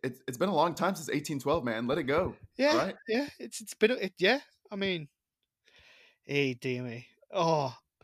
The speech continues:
Speaker 2: the l-, some of the dialogue in this, Bill. Well, all
Speaker 1: Oh,
Speaker 2: of the
Speaker 1: don't even,
Speaker 2: dialogue.
Speaker 1: I,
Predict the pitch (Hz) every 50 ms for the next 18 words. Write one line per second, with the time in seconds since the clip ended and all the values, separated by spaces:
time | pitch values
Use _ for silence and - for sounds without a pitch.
0 | _ _ _ _ _ _ _ _ _ _ _ - - 170 170 160 160 - - -
1 | 180 - - 220 220 226 202 180 143 - 160 147 160 156 156 156 151 156 143 147
2 | 147 - - - 143 147 151 - _ _ _ _ _ _ _ _ _ _ _ _
3 | _ _ _ _ _ _ - 143 107 98 _ - 143 131 131 117 110 104 110 123
4 | 123 123 120 120 113 113 123 117 117